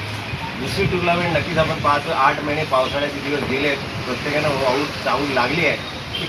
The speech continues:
कधी एकदा ग्राउंडला जातो आणि कधी एकदा मॅचेस खेळतोय. अगोदरच्या मागच्या संडेला आपण एक टुर्नामेंट पाहिली, त्या कांजूरमधील स्थानिक आठ टीममध्ये या ठिकाणी संपन्न झाली.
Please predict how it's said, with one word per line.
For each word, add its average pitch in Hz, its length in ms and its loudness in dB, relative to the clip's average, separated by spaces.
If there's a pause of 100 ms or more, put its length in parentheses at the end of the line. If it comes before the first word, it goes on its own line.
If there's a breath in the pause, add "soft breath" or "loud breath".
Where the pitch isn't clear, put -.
कधी 165 200 2
एकदा 175 220 2
ग्राउंडला 160 300 4
जातो 156 260 2
आणि 160 100 -2
कधी 147 200 -2
एकदा 151 160 2
मॅचेस 135 440 0
खेळतोय. 143 300 0
अगोदरच्या 143 1080 -2 (100)
मागच्या 131 260 0
संडेला 139 460 0 (420)
आपण 135 240 0
एक 139 120 0
टुर्नामेंट 131 560 -2
पाहिली, - 280 2 (520)
त्या 165 80 2
कांजूरमधील 175 560 2
स्थानिक 156 380 0
आठ 151 140 2
टीममध्ये 151 520 -2 (420)
या 139 100 2
ठिकाणी 147 240 0
संपन्न 139 360 -2
झाली. 120 260 2